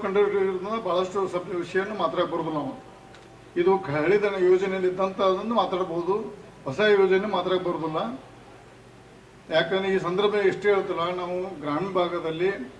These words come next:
ವಿಧಾನಸಭೆಯಲ್ಲಿ ಕೆಟ್ಟ ಸ್ವಲ್ಪ ಹೆಚ್ಚು ಕಡಿಮೆ ಆಗಿತ್ತು. ನಾವು ಈ ಸ-, ಈ ಬಾರಿ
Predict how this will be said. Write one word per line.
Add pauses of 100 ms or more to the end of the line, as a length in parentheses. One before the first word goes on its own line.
(1400)
ವಿಧಾನಸಭೆಯಲ್ಲಿ
ಕೆಟ್ಟ
ಸ್ವಲ್ಪ
ಹೆಚ್ಚು
ಕಡಿಮೆ
ಆಗಿತ್ತು.
ನಾವು
ಈ
ಸ-,
ಈ
ಬಾರಿ